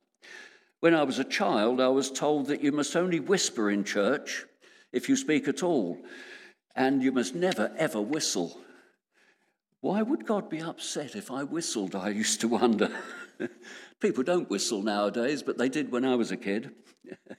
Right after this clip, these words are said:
I'm reminded of the sidesman who stood outside the church, um, before a service, inviting passers-by to come into the service to join them. And someone looked at his long face and said,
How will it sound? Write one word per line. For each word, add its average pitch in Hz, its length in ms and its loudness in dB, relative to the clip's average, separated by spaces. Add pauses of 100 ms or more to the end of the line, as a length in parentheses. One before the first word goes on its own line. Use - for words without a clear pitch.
(720)
I'm 156 140 4
reminded 143 500 2
of 139 140 2
the 135 80 -2
sidesman 120 640 2
who 117 160 -2
stood 131 280 0
outside 131 520 2
the 139 80 -2
church, 131 680 2
um, 120 140 4
before 127 400 4
a 131 40 4
service, 117 600 2
inviting 127 540 2
passers-by 123 840 -2
to 107 140 -10
come 127 240 2
into 127 220 2
the 123 140 -4
service 110 480 2
to - 100 -10
join 135 400 2
them. 82 220 -4 (720)
And 113 100 -2
someone 139 420 4
looked 135 200 2
at 127 100 6
his 117 180 6
long 131 240 6
face 120 420 4
and 104 120 0
said, 120 380 4